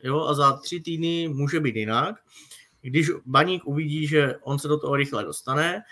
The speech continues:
tak si myslím, že se otevřou třeba na konci přestupního období dveře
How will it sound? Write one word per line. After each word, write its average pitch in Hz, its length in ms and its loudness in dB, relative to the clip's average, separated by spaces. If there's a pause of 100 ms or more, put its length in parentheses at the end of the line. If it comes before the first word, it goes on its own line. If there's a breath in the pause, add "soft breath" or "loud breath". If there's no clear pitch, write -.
(200 loud breath)
tak 170 180 2
si 170 100 0
myslím, 160 200 0
že 160 80 2
se - 160 -2
otevřou 156 560 4
třeba 151 240 2
na 139 120 4
konci 151 720 2
přestupního 151 560 -4
období 135 400 -2
dveře 139 500 2